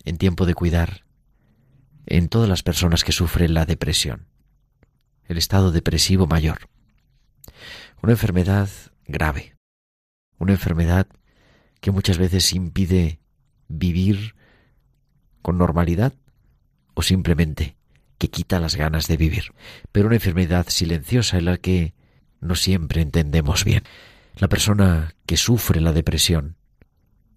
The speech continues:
no es que no quiera hacer algo, es que no puede. La persona que sufre la depresión es la primera víctima de sí misma,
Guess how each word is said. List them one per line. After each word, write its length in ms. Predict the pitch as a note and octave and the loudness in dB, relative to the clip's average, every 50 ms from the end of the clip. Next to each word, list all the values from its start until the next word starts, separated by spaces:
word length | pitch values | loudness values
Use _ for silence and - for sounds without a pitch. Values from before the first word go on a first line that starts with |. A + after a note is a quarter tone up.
| _ _ | _ _
no 120 | - F2+ F#2+ | -2 0 0
es 120 | F2+ - | 0 0
que 320 | - - E2+ D#2+ D#2+ D2+ - | -2 0 2 2 2 0 -2
no 200 | D#2+ F2+ F#2 - | -4 -4 -4 -4
quiera 320 | - - G2 G2 E2+ D#2 | -2 -2 0 0 2 0
hacer 200 | D2+ - F2 E2 | 0 0 0 0
algo, 320 | E2 D#2 D2+ - D#2+ - _ _ _ - - _ _ _ _ _ - - - _ - _ _ _ _ _ - | 0 -2 -4 -6 -10 -14 _ _ _ -20 -20 _ _ _ _ _ -20 -20 -20 _ -20 _ _ _ _ _ -6
es 100 | - - | -6 -4
que 140 | - F2 E2+ | -4 -2 -2
no 120 | E2+ D2+ | -2 0
puede. 360 | - - - F2 - - - - - _ _ _ _ _ _ _ _ _ _ - - - - - - - - | 0 -2 -2 -4 -4 -8 -18 -20 -20 _ _ _ _ _ _ _ _ _ _ -20 -20 -20 -20 -18 -18 -14 -4
La 140 | - G2+ F2+ | -2 0 0
persona 300 | - F2 F2 A2+ A#2 A2+ | 2 2 2 2 0 0
que 600 | - G#2 G2 F#2+ F#2 F2+ F2 E2 D#2 D2 - _ _ _ _ _ _ _ _ _ _ - | 2 2 2 2 2 2 0 0 -2 -4 -8 _ _ _ _ _ _ _ _ _ _ -14
sufre 380 | - - - G#2+ G2+ - G#2 | -6 -2 0 0 0 2 0
la 140 | F2 E2 E2 | 2 2 2
depresión 640 | D#2+ E2 - - D#2 D#2 - F#2 G2 G#2+ B2+ C3+ - _ _ _ _ _ _ _ _ _ _ _ _ _ _ _ _ _ _ _ _ _ _ _ _ | 0 0 -2 -2 -2 -2 0 0 0 -2 -2 -8 -16 _ _ _ _ _ _ _ _ _ _ _ _ _ _ _ _ _ _ _ _ _ _ _ _
es 480 | _ F2+ G2 G2 - - - - - - _ _ _ _ _ _ _ _ _ _ - | _ -2 -2 -2 -2 -6 -10 -14 -16 -20 _ _ _ _ _ _ _ _ _ _ -8
la 160 | - F2 F2 | -4 -2 -2
primera 380 | - - D#2+ - F2 E2 F2+ F2+ | 0 -2 -2 0 0 0 0 0
víctima 560 | - F2 - - - D2 B1+ C2 D2 - - _ _ _ _ _ | 0 -2 -2 -4 -6 -6 -4 -6 -8 -10 -12 _ _ _ _ _
de 140 | - C2+ D2 | -10 -6 -4
sí 160 | - - D#2 | -4 -4 -4
misma, 480 | C#2 D2+ E2 - - C2 - F#2 - _ | -6 -4 -6 -6 -6 -6 -10 -14 -14 _